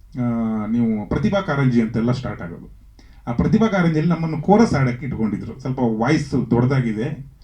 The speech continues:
ಚೆನ್ನಾಗಿರುತ್ತೆ ಆಡಿ" ಅಂತ. So ಅವರು ನಮಗೆ ಅಲ್ಲಿಂದ ಸ್ಟಾರ್ಟ್ ಮಾಡಿದ್ರು.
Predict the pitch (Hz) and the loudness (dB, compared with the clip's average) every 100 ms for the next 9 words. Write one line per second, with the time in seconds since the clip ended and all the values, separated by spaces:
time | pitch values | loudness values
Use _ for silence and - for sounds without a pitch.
0 | - - 139 156 139 127 113 110 120 101 | -14 -4 0 4 8 8 6 2 0 0
1 | 92 - - - - - 143 220 214 151 | -4 -14 -18 -16 -8 -4 0 0 -2 -4
2 | 143 139 113 - - - - - 123 123 | -4 -2 -2 -6 -16 -20 -20 -10 -2 0
3 | 127 - 107 107 - 98 139 226 | 0 0 -4 -6 -10 -6 -4 -4